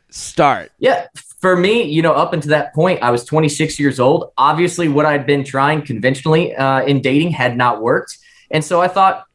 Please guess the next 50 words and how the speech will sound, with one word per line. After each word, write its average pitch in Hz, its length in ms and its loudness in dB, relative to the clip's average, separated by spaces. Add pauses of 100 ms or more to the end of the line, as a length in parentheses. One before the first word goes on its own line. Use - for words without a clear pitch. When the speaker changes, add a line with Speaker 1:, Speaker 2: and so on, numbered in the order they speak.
(140)
Speaker 2:
why 143 280 0
not? 170 280 -2
You 131 60 -2
know, 135 100 0
this 143 140 0
gives 170 180 0
me 180 120 -2
the 143 100 -4
opportunity 139 640 0
to 135 140 -2
meet 120 320 0
women 131 240 2
that 110 140 0
otherwise 123 380 0
I 107 60 0
never 113 400 0
would 117 180 2
have 92 100 -6
met 98 220 -2
before. 135 480 0 (280)
And, 151 360 0
uh, 151 280 2
you 151 80 0
know, 151 100 2
up - 300 0
until 175 320 -2
that 156 240 0
point 160 160 -2
in 123 60 -2
my 120 100 0
life, 147 320 2
I'd 127 120 0
only 135 280 2
dated 120 340 0
women 120 260 2
that 110 200 0
were 110 200 0
very 127 220 2
similar 127 420 0
in 104 120 -2
what 110 180 0
they 107 120 2
like 104 260 0
to 98 80 -18
do, 110 360 0
uh, 107 380 0
as 107 120 -8
far 107 200 0
as 98 160 -4
their, 101 280 -2